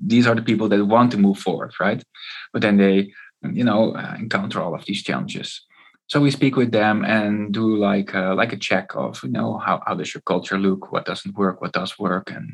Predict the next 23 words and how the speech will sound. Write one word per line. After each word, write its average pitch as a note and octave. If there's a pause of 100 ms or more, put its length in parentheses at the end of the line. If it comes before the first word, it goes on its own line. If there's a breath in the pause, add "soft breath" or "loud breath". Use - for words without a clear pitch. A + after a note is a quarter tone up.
uh, - (540 loud breath)
what, G#2
what G2+
are F2+
the -
challenges? -
And B2
then B2 (240 loud breath)
normally B2+
we B2
create A#2
a, A2
a G#2
program A#2+
around A#2+
that, C3+ (920)
uh, B2
which B2+
involves A2+
often G2
workshops, G2 (420 loud breath)
workshop G#2+
with, F#2